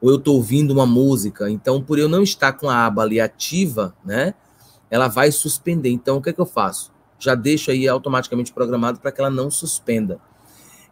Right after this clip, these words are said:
Enfim, basicamente essa é a extensão, The Grid Suspender. Eu espero que vocês tenham gostado, né, da dica de extensão.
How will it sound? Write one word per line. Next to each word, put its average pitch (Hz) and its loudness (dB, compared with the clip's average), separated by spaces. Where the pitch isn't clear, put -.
Enfim, 185 6
basicamente 165 -2
essa 175 2
é 156 4
a - 2
extensão, 151 -2
The 156 -2
Grid 170 -4
Suspender. 180 -2
Eu 160 2
espero 151 0
que - -10
vocês 135 -6
tenham 120 -4
gostado, 156 -2
né, 107 -6
da 123 -2
dica 127 -8
de 110 -6
extensão. 135 -4